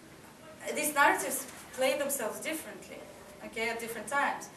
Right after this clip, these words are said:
But it's always with domestication. Like, you look at, for example, the Tatar-Mongol invasions, okay? It was a different, um, one of the fir-, like, they,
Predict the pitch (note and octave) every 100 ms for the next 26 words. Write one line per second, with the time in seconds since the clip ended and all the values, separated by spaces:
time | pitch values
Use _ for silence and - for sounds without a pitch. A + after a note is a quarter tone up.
0 | - - A#3 C4 C4+ C4 C#4 C#4+ B3+ -
1 | A#3 A#3 A3+ A3+ - - E4 - G#3+ G#3
2 | G3+ - - - B3 D4 D4 - B3+ A#3+
3 | A#3+ A#3 A#3 A3+ A3+ A#3 A#3 A3+ A3+ A3
4 | A3+ C4+ D#4 - - - - - A3 G#3+
5 | G3+ G3 - - - - - - - -
6 | - - - - - - - G#3 A3+ C4+
7 | - - A#3 C4 C4 B3+ - E4+ A4 F#4
8 | C#4 - - - - - - - - -
9 | A#3+ A#3 A3 A3 G#3+ G#3+ - - - -
10 | - - - - - C4+ D#4 C#4+ B3+ C4+
11 | G#3 - B3 B3 - - - - - -
12 | - - A3+ C4 B3+ B3+